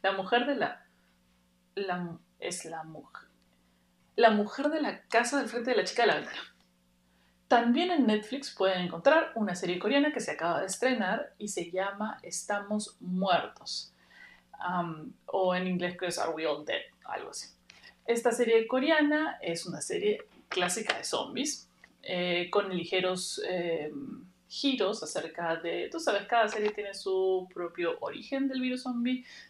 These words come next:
cómo se comportan realmente los zombies y, y cómo evoluciona. En esta, eh, algunos mutan y los primeros infectados son en un colegio. Entonces los protagonistas son varios chicos de un colegio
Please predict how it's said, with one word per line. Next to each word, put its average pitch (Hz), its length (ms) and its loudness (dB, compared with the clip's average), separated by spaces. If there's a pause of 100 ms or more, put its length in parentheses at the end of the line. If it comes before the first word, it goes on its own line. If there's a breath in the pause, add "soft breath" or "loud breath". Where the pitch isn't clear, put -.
(120)
cómo 180 280 0
se 165 160 -6
comportan 214 600 0
realmente 220 320 -4
los 220 140 -6
zombies 220 540 -4
y, 156 640 -8
y - 200 -14
cómo 170 280 -4
evoluciona. - 720 -4 (300 soft breath)
En 175 220 -6
esta, 202 520 -4
eh, - 200 -14
algunos 165 420 -8
mutan 233 500 2 (540 loud breath)
y 202 600 2
los 175 240 4
primeros 214 760 0
infectados 208 600 0
son 190 180 -6
en 185 160 -4
un 180 140 -2
colegio. 160 460 -4
Entonces 180 180 -6
los 196 80 -8
protagonistas 202 760 -4
son 208 280 -2
varios 208 320 -4
chicos 220 260 -8
de 185 100 -2
un 170 140 -6
colegio - 440 -6